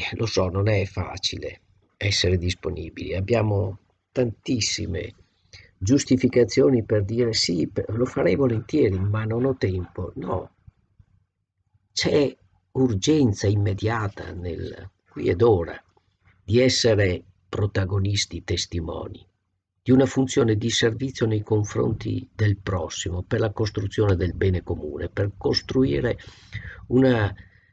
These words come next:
dimensione esistenziale all'insegna della misericordia, della pace e della giustizia,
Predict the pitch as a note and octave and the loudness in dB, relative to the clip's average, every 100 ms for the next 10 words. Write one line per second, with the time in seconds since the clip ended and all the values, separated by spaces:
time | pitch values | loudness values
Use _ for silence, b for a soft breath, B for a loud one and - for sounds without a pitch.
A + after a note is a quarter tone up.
0 | b _ G#2 C3+ C3 - A#2 G2+ G2+ A2 | b _ 0 2 4 4 4 6 4 2
1 | G2+ A#2 A#2 - D3+ C#3 A#2 A#2+ A#2 - | 2 2 2 2 2 4 4 4 2 4
2 | C3 A2 G#2 A2 A2 A2 A2+ A2+ A2+ - | 4 4 2 2 4 2 2 0 0 0
3 | C#3 A#2 G#2 G2 F#2+ A2+ A2 - F2+ F#2 | 0 2 2 2 0 -2 -2 -4 -4 -2
4 | F2+ F2 - - - - - - - | -2 -2 -6 -12 -20 -20 -18 -18 -18